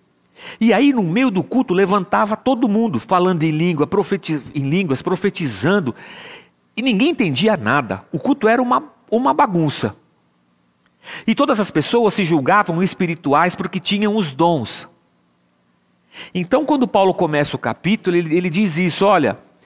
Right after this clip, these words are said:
quanto às coisas do Espírito",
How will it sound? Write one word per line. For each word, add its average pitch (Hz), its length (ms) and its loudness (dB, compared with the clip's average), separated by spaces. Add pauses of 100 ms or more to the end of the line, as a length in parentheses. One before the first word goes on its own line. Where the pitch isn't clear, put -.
(240)
quanto 254 380 2
às - 240 -2
coisas 214 600 2
do 147 120 -4
Espírito", 143 680 -2